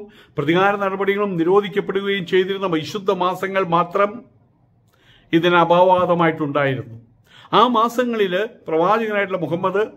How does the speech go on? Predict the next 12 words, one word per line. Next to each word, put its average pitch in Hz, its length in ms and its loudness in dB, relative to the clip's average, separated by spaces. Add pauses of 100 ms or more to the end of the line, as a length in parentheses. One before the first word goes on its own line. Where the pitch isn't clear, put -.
(840)
അറബികൾക്കിടയിലേക്ക് 185 920 0
ഇറങ്ങി 165 280 -2
വന്ന് 202 220 -2 (1000)
അവരെ 175 180 4 (140)
ദൈവമാർഗത്തിലേക്ക് 175 960 0
ക്ഷണിക്കുകയും 185 640 2 (880)
സുവിശേഷവും 180 760 0 (160)
താൽക്കീതും 165 600 0 (540)
നൽകിക്കൊണ്ടിരിക്കുകയും 135 1080 -4
ചെയ്തു. 123 240 -8 (3250)
പ്രബോധന 240 480 4 (120)
മാർഗത്തിൽ 214 440 -4